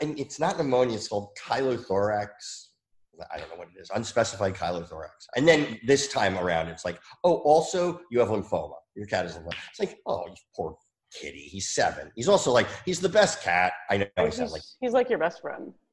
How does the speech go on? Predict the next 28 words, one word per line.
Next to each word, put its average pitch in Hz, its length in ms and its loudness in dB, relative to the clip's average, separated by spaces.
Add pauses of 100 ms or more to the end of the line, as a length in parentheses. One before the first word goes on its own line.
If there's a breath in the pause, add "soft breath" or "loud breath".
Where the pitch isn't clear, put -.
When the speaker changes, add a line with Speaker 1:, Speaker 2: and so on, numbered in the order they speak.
(580)
Speaker 1:
Yeah, 135 300 8
and 147 100 4
it's 170 140 -4
really 262 200 0
hard 95 280 4
'cause 107 140 -4
I 131 40 -6
can't 214 220 -2
go 180 80 4
on, 131 80 4 (100)
I 156 40 6
can't 214 260 0
go 180 140 6
on 117 80 2
social 110 280 0
media 90 240 -2
and 85 80 -6
tweet 87 200 -8
about 85 220 -4
my 85 100 -6
cat, 82 360 -4
given 80 180 -12
that 82 100 -12
people 90 240 -10
are 85 40 -12
dying 87 240 0
of 85 120 -10
covid 82 500 -4